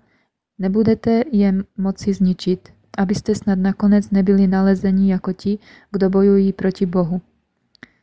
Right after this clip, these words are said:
Poslechli ho, zavolali apoštoly, zmrskali je a přikázali jim, aby nemluvili v Ježíšově jménu, a propustili je.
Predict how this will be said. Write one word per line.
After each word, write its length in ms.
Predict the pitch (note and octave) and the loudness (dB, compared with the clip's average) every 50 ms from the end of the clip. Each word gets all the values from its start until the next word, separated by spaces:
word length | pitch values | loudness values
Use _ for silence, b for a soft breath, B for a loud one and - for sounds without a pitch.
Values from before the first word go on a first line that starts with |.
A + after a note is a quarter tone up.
| B B B _ | B B B _
Poslechli 600 | - G3+ - - A#3 A3+ A3 - - A3+ A#3 A#3 | -8 -8 -4 -2 -2 -2 -2 -2 -2 -2 -2 -2
ho, 300 | A3+ A#3 A#3 A#3 A#3+ A#3+ _ - | -2 -4 -4 -6 -6 -8 _ -8
zavolali 560 | - G3 G3 G3+ G#3 G3 G3+ G3 F#3+ F#3+ G3 | -6 -6 -4 -4 -4 -2 -2 -2 -4 -4 -6
apoštoly, 720 | F#3+ G3 - G#3+ G#3 - - - A3 A3 G#3+ A3 A3 A3+ - _ _ _ - | -8 -8 -10 -10 -12 -12 -8 -4 0 2 2 2 2 0 -4 _ _ _ -12
zmrskali 680 | G3+ F#3 G3 F#3+ G#3 - - - - A3 G#3+ G#3+ A3 | -8 -4 -2 0 0 -2 -2 -2 0 0 2 2 2
je 260 | G#3+ G#3+ G#3+ G#3+ G#3+ - - | 2 2 2 0 0 -2 -6
a 60 | - | -10
přikázali 680 | F#3+ - - G#3 G3+ - G#3+ G#3 G#3 G#3 - G#3+ G#3 G#3+ | -10 -10 -10 -12 -8 -6 -4 -4 -4 -2 -2 0 2 2
jim, 220 | G#3+ G#3 G#3 G#3 G#3+ B B B B B B | 2 2 2 2 0 B B B B B B
aby 200 | - F#3 F#3 G3 | -4 -2 0 2
nemluvili 640 | F#3+ G3+ G#3 G#3+ A3 A3 A3 G#3+ A3 G#3+ G#3 G#3 | 2 4 4 4 4 2 2 4 4 4 4 2
v 60 | G3 | 2
Ježíšově 640 | G3+ G#3 G3+ G3+ G3+ G3+ - - G#3 G3+ G3 G3+ G3 | 2 0 0 0 -2 -2 -2 -2 -2 0 2 2 2
jménu, 440 | F#3+ F#3 F3+ F3+ F#3 F#3 F#3+ F#3 G3 - | 2 2 2 2 2 2 2 0 0 0
a 80 | - F#3 | -2 -6
propustili 680 | - - F#3+ F#3 - G3 - - - - F#3+ F#3 F#3 | -6 -6 -8 -8 -8 -8 -10 -8 -6 -4 -4 -2 0
je. 200 | F#3 F#3 F3+ F#3 | 0 0 -2 -2